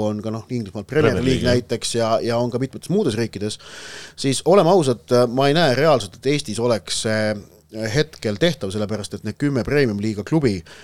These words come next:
Speaker 1: ei ole piisavalt kompetentsed sellist asja, äh, juhtima. Kui me võtame kümme premium-liiga klubi, paljudel on olemas, äh, selline kompetentne juhtimissüsteem koos, äh, kompetentsiga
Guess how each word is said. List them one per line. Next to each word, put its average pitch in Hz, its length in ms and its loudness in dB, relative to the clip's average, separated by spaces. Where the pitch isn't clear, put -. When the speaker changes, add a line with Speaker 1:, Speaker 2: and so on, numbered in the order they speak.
Speaker 1:
ei 110 300 2
ole 139 280 4
piisavalt 127 400 -2
kompetentsed 104 720 0
sellist 113 400 -2
asja, 117 500 0
äh, 107 220 -4
juhtima. 147 400 0
Kui 117 80 -4
me 123 60 4
võtame 120 260 0
kümme 165 240 2
premium-liiga 110 400 2
klubi, 131 240 0
paljudel 123 400 2
on 131 240 2
olemas, 101 460 0
äh, 101 140 0
selline 104 400 -4
kompetentne 107 800 -2
juhtimissüsteem 110 1200 0
koos, 110 460 2
äh, 104 160 4
kompetentsiga 104 840 -2